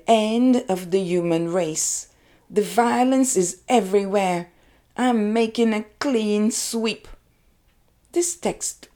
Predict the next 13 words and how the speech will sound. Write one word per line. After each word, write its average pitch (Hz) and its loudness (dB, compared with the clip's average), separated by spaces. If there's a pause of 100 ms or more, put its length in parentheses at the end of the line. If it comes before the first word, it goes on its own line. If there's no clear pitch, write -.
was 196 -6
taken 240 0
from 220 -4
the 196 -4
book 220 0
of 269 -6
Genesis, 190 -2 (600)
chapter 262 -4
six, - -4 (500)
verses 240 -2
five 180 -6
to 226 0
thirteen, 180 -2